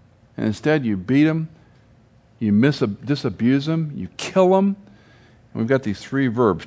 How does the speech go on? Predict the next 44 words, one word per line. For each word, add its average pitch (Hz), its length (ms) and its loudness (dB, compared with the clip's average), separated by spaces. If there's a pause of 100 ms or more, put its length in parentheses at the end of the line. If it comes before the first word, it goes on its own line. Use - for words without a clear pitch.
took 151 240 -2
him, 127 160 -2
killed 139 340 0
him, 110 140 0
threw 127 300 0
him. 90 200 0 (1040)
And 127 160 2
of 127 80 -2
course, 147 300 -2
it's - 240 -8
gonna 127 220 0
parallel 110 500 0
the 117 120 -4
Sanhedrin's 101 720 -6
treatment 101 380 -8
of 113 80 -10
Christ. 196 440 -10 (1080)
They're 87 80 -10
gonna 80 180 -6
take 110 240 -2
him, 202 220 -2 (720)
they're 85 120 -12
gonna 73 120 -10
kill 98 260 -4
him, 185 140 -6 (1040)
and 90 100 -10
they're 87 60 -6
gonna 80 120 -8
throw 95 280 -6
him. 80 100 -14 (500)
Don't 143 100 2
wanna 170 120 4
push 170 260 2
it 165 100 -6
too 190 140 -2
far. 123 360 6
The 113 100 2
imagery 127 480 2
is 104 100 0
obviously 120 560 4
intended 113 480 0
for 95 180 -4
this, 92 240 0
but, 104 240 -2